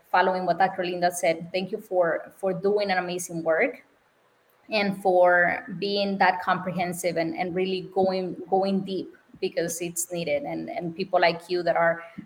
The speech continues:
out there and really wanting to make a significant change from the root and really finding the cause and fixing the cause, especially, like, those deep-rooted emotional causes, uh,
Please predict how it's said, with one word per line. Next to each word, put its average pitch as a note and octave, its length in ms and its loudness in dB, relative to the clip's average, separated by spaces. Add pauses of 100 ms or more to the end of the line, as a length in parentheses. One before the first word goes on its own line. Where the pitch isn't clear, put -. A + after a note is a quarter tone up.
out F#3 160 8
there F3+ 160 6
and F3 160 0
really F#3 240 -2
wanting F3+ 420 2
to F3 120 -16
make F3 180 -4
a F3 80 -6
significant E3+ 600 -8
change F3 500 0
from F3 400 4
the E3 80 -4
root A#3 420 6 (120)
and F3+ 200 0
really F3+ 200 2
finding F#3 420 4
the F3 100 -2
cause F#3 400 6
and E3 200 0
fixing A3+ 300 4
the F#3 80 2
cause, F3+ 420 4
especially, F#3 600 -2
like, D#3+ 260 2
those F#3 280 2 (380)
deep-rooted A3 560 8
emotional F#3 480 4
causes, F3 640 0
uh, D#3+ 420 0